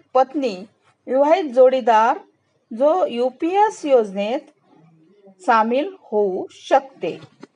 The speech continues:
तर यूपीएस योजनेची निवड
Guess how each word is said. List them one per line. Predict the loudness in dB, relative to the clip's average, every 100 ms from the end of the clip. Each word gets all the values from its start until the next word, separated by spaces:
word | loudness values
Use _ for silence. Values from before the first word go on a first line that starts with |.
| _ _ _ _ _ _ _ _ _ _ _ _ _ _ _ _ _ _ 0
तर | 2 4 0 -2
यूपीएस | -8 -8 -2 0 0 0
योजनेची | -2 0 -2 -2 -4
निवड | 2 2 0